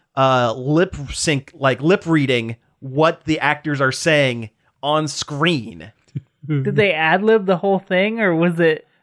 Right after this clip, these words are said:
Speaker 1: Uh, well, it ad-libbed in areas to try to piece the thing together, but they used what the,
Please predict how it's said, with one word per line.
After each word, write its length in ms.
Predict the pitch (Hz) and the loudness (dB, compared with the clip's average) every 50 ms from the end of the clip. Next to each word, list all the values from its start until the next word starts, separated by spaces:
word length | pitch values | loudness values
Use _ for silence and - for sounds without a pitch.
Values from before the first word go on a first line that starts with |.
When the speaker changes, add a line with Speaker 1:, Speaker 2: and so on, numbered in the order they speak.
| _ _ - | _ _ 2
Speaker 1:
Uh, 240 | 185 208 208 202 190 | 4 6 6 6 4
well, 300 | 175 190 220 214 196 208 _ | 4 4 4 2 2 -2 _
it 120 | - 180 170 - - - | -4 -4 -4 -4 -2 0
ad-libbed 680 | 202 247 247 233 202 208 208 208 202 185 170 - - - _ _ _ _ _ _ _ - - - 143 143 143 143 - - | 0 0 2 2 2 4 4 4 2 0 -4 -16 -18 -20 _ _ _ _ _ _ _ -20 -20 -16 -12 -12 -12 -10 -6 0
in 240 | 180 180 180 175 180 - | 0 2 2 0 0 2
areas 480 | 175 180 180 170 170 170 170 165 165 - | 2 4 4 4 4 4 2 0 -2 -4
to 100 | 170 147 | -8 -10
try 440 | - - - - 156 151 156 156 | -10 -10 -6 -2 2 2 2 2
to 320 | 147 - - - 175 156 147 | 0 -2 -4 -2 0 0 -2
piece 360 | 143 - - - 165 160 - | -2 -6 -8 -6 -6 -6 -4
the 120 | - 156 | -4 -4
thing 200 | 147 - 160 147 | -4 -4 -4 -4
together, 400 | 131 127 117 131 139 147 160 160 | -4 -4 -2 0 0 2 2 0
but 380 | 147 - 147 131 131 - 131 - | 0 0 -2 -2 -2 -4 -8 -4
they 120 | 147 139 | -2 0
used 640 | 143 147 139 131 139 151 156 151 151 147 139 - - _ _ _ | 0 0 -2 -2 -2 0 0 -2 -2 -4 -8 -12 -16 _ _ _
what 400 | 139 127 131 143 147 147 - - | -10 -2 0 0 0 0 -4 -6
the, 180 | 151 143 139 | -6 -6 -6